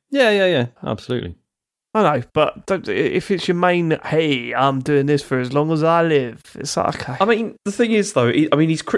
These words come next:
Speaker 3: he's disagreeing with you here, Sean,
Speaker 1: All right,
Speaker 3: with
Speaker 1: go
Speaker 3: what
Speaker 1: on.
Speaker 3: he said here.
Speaker 1: Go
Speaker 3: He
Speaker 1: on.
Speaker 3: says, he says, "I created
Speaker 2: Go on.
Speaker 3: this company in December two thousand and fifteen after leaving Kona-, leaving Konami." Uh,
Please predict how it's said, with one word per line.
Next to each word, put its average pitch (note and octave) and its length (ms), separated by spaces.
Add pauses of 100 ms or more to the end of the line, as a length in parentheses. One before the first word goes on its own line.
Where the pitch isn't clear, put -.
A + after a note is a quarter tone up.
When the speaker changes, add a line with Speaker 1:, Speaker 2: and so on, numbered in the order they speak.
Speaker 3:
he's E3+ 160
disagreeing F#3+ 540
with A2+ 100
you G#2+ 80
here, G#2 100
Sean, G2 380
Speaker 1:
All G#2+ 60
right, G2+ 180
Speaker 3:
with A#2 100
Speaker 1:
go A#2 80
Speaker 3:
what G#2 60
Speaker 1:
on. - 60
Speaker 3:
he A#2 40
said A#2+ 240
here. A2 140
Speaker 1:
Go A2+ 60
Speaker 3:
He - 40
Speaker 1:
on. F2+ 60
Speaker 3:
says, C3+ 160
he C#3 40
says, C#3 200
"I C#3+ 80
created D3+ 340
Speaker 2:
Go C3+ 60
on. B2+ 80
Speaker 3:
this D#3+ 100
company C3+ 400
in A#2+ 80
December C#3 440
two C#3 220
thousand C3+ 380
and A#2+ 80
fifteen A#2 540
after A2+ 260
leaving A#2 320
Kona-, A#2 380
leaving A#2+ 240
Konami." G#2 400 (560)
Uh, B2 320